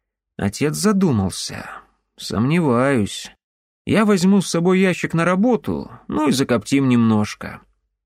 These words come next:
Андерс кивнул, радуясь в душе.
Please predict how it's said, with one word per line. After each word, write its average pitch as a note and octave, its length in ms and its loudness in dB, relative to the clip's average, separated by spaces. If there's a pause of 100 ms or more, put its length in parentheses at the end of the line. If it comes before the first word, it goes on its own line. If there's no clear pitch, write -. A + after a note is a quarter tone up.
(140)
Андерс C#3 540 -2
кивнул, G#2+ 680 2
радуясь G2 560 -2
в G2+ 80 -2
душе. - 560 -8